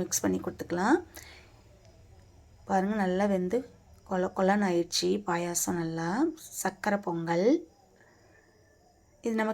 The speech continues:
கிண்ட கிண்ட நல்லா கட்டியாகிக்கிட்டே இருக்கும். ஆறுனா இன்னும் நல்லா கட்டியாயிரும். அப்போ நம்ம வைக்கும் போதே கொஞ்சம் லூஸா இருக்க மாதிரி ஒரு கிளாஸ் தண்ணி ஊத்தி நல்லா மிக்ஸ் பண்ணி கொடுத்துக்கோங்க.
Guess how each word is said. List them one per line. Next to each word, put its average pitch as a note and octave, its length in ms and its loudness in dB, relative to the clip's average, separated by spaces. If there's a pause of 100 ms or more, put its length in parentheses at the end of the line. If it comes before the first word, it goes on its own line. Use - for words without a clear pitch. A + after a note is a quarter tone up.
(100)
கிண்ட C4 200 6 (100)
கிண்ட A#3 240 2
நல்லா G#3 240 4 (100)
கட்டியாகிக்கிட்டே G#3 680 0
இருக்கும். G#3+ 280 0 (220)
ஆறுனா C4+ 280 6 (140)
இன்னும் C4 240 6
நல்லா G#3 240 2
கட்டியாயிரும். F#3+ 540 2
அப்போ C4 160 -2
நம்ம F3 220 -4
வைக்கும் G#3+ 320 0
போதே G#3+ 220 4
கொஞ்சம் F#3 260 -2
லூஸா G3+ 280 0
இருக்க G3 220 -6
மாதிரி G3+ 160 2 (400)
ஒரு G#3 140 2
கிளாஸ் G#3+ 260 2
தண்ணி F#3+ 280 2
ஊத்தி F#3+ 240 -2
நல்லா F#3 240 -2
மிக்ஸ் F#3 220 -4
பண்ணி F#3+ 220 -2
கொடுத்துக்கோங்க. F3 500 -4